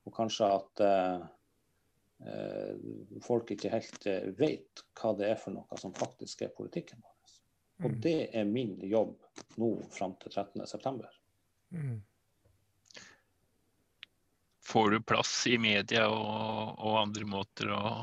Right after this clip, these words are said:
Speaker 3: å synes på?
Speaker 1: Håper det. Eh, nå har vi nettopp, eh, vært igjennom fylkestingssamling, eh, og, eh, og der har, eh, Håkon og Sirianna vært, eh, helt, eh,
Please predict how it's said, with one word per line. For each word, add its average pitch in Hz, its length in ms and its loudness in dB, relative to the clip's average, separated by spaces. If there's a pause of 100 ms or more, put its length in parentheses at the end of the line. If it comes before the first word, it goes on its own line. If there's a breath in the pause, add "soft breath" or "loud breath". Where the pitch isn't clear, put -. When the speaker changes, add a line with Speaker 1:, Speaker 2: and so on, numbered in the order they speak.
(100)
Speaker 3:
å 107 80 -6
synes 107 400 -2
på? 160 160 -4 (2000 loud breath)
Speaker 1:
Håper 127 440 8
det. 98 180 2 (280)
Eh, 123 580 8
nå 123 120 6
har 127 80 8
vi 120 80 6
nettopp, 123 420 2
eh, 101 260 6
vært 107 220 2
igjennom 98 340 2
fylkestingssamling, 107 1040 0
eh, 90 280 -10
og, 87 240 -2
eh, 85 360 -10 (540 soft breath)
og 104 100 -2
der 107 160 8
har, 107 380 6
eh, 92 840 2
Håkon 101 360 -2
og - 60 -10
Sirianna 92 520 0 (240)
vært, - 400 -6
eh, 50 360 -2
helt, - 340 -10
eh, - 120 -6